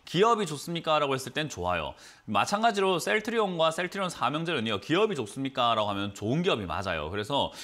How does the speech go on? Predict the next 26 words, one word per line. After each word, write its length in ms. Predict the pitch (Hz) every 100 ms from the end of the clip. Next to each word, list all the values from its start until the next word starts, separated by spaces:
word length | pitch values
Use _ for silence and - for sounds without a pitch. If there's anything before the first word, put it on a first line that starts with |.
| -
주가가 400 | - 135 214 190
올라가는 500 | 160 196 214 175 165
것은 320 | 165 151 147
저는 340 | 127 147 117 120
별로 260 | 127 135 -
어렵진 460 | 170 240 233 - 101
않을 240 | 92 113
거다, 260 | 135 127 113
그러니까 260 | 131 117 -
올라는 400 | 202 233 175 127
갈 180 | 92
거다라고 480 | 98 151 131 110 98
생각하는데 760 | 98 127 127 110 107 160 101 - - -
시간 400 | - 269 269 160
문제가 300 | 104 110 110
좀 140 | 104
있는 180 | 92 95
거예요. 280 | 82 80 80
시간을 580 | - 233 233 202 165
우리가 300 | 120 123 147
정확하게 440 | 127 107 143 240 220
알 120 | 127
수 100 | -
있다면 240 | 135 131
정말 300 | 117 92 107
좋지만 560 | 135 95 131 120 104